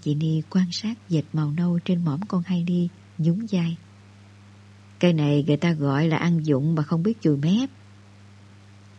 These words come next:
Ông nhíu mày. "Nó uống hết sạch cà phê nhưng không làm ngã chiếc ly thì quá tài." Sực nhớ đến chiếc điện thoại trên đầu tủ,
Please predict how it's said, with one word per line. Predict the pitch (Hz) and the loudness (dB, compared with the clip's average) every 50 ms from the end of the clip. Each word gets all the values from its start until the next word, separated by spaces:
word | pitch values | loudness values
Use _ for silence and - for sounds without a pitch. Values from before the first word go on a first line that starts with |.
| - - - - - - | -20 -20 -20 -20 -6 -2
Ông | - 151 143 135 131 | -2 -2 -2 -2 -4
nhíu | 139 151 170 196 220 | -2 -2 -2 -2 -2
mày. | 220 190 160 147 131 120 - - - - - - - - - - - - - - - - - - - - - - - | -2 -4 -4 -4 -6 -12 -16 -20 -20 -20 -20 -20 -20 -20 -20 -20 -20 -20 -20 -20 -20 -20 -20 -20 -20 -20 -20 -8 0
"Nó | 165 170 196 - | 2 4 4 4
uống | 190 185 202 240 254 | 4 2 0 0 0
hết | 226 220 233 262 285 | 0 0 0 0 0
sạch | - - 165 156 - | -2 -2 -4 -4 -2
cà | - 160 | -2 -4
phê | 156 - - 196 190 190 185 185 180 | -2 -2 -2 0 2 2 2 2 4
nhưng | 170 196 190 | 4 2 2
không | 190 208 202 190 | 2 0 0 0
làm | 165 156 139 139 | 0 -2 -2 -2
ngã | 135 139 139 170 220 226 | -4 -4 -4 -4 -4 -4
chiếc | - 247 247 247 | -2 -4 -4 -2
ly | 220 196 196 196 190 190 190 - | -2 0 2 2 2 0 0 -2
thì | 160 127 | -4 -6
quá | - - 175 196 240 285 302 - | -4 -2 -2 -2 -2 -2 -4 -4
tài." | 180 151 135 127 120 123 - - - - - - - - - - - - - - - - - - - - - - - - - - - - - - - - - - - - - - - - - - | -4 -4 -4 -6 -8 -12 -16 -20 -20 -20 -20 -20 -20 -20 -20 -20 -20 -20 -20 -20 -20 -20 -20 -20 -20 -20 -20 -20 -20 -20 -20 -20 -20 -20 -20 -20 -20 -20 -20 -20 -20 -20 -20 -20 -20 -20 -12 -2
Sực | - - 175 - | 0 0 0 2
nhớ | - 175 180 185 214 220 | 2 2 2 2 2 2
đến | 214 190 190 226 240 | 2 2 2 0 -2
chiếc | - - 240 240 | -2 -2 -2 0
điện | - 175 156 156 | 0 0 0 0
thoại | - - 147 147 147 | -2 -4 -4 -4 -4
trên | - 185 180 | -2 -2 -2
đầu | 175 160 151 | -2 -2 -2
tủ, | 147 - 156 147 147 170 208 | -2 -2 -2 -2 -2 -2 -4